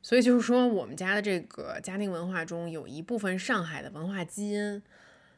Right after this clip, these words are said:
啊，比如说做饭的口味啊，还有包括一些，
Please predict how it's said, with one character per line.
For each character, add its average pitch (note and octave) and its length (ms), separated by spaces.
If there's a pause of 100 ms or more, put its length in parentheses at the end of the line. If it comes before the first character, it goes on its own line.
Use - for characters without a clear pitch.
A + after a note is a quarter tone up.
(280)
啊， E3 180
比 D#3 120
如 D#3+ 120
说 E3+ 160
做 F#3+ 200
饭 G3 180
的 F3 80
口 - 280
味 E3+ 320
啊， D3+ 360
还 D#3 140
有 D3+ 400
包 E3+ 160
括 E3+ 300
一 D3 200
些， D#3 1160